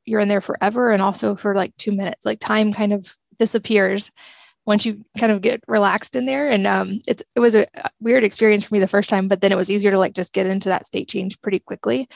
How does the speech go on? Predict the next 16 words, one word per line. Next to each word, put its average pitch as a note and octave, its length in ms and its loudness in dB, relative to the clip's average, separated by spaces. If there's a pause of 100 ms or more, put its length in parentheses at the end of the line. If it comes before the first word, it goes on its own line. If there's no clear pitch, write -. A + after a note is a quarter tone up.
(360)
And G#3+ 80 2
I G#3 60 2
think A#3 120 -4
especially A#3 340 2
for A3+ 120 2
moms, F#3+ 320 0
it C#4+ 80 -8
can A3 140 -4
be A3+ 100 -2
an A3+ 60 2
attractive A#3 520 -2 (180)
biohack B3 440 2
because G3+ 460 0 (420)
it's - 180 -6
totally A3+ 460 4
quiet G#3 580 0